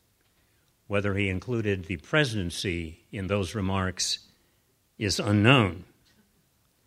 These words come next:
In the early days of the nineteen twenties, there was horrific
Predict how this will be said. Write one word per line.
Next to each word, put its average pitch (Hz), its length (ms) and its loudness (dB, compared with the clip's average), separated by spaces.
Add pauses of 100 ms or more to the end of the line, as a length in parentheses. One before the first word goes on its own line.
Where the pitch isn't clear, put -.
(1120)
In 120 160 8
the 123 140 8
early 156 280 10
days 131 580 10
of 117 240 0
the 120 60 4
nineteen 117 400 6
twenties, 139 460 4
there 113 120 2
was 110 260 2
horrific 113 580 -2